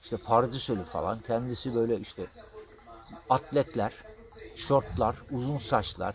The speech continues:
işte küpeler falan filan. Oğlum sen de az bir, uz bir şerefsiz değilsin ya. Sen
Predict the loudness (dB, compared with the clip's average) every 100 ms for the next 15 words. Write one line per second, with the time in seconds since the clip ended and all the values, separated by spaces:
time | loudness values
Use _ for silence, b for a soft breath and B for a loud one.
0 | -6 -8 -8 -6 -6 -4 2 2 4 2
1 | 0 -2 -2 -2 -4 -6 -12 -16 -16 -18
2 | -18 -16 -16 -16 -16 -16 -14 -16 -16 -14
3 | -8 -6 -6 -2 0 0 0 -2 0 4
4 | 4 2 -6 -6 -6 -4 -2 2 4 4
5 | 2 -2 -4 -6 -4 -2 -2 -4 -4 -4
6 | -2 2 4 4